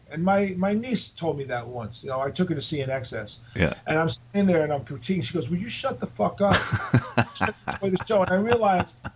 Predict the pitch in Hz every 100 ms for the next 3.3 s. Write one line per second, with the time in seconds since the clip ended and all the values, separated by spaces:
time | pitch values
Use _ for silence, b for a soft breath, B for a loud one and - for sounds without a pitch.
0 | _ - 196 254 233 180 147 - 139 131
1 | 123 123 113 117 135 151 160 185 202 190
2 | - 262 233 196 120 214 185 170 180 -
3 | 220 226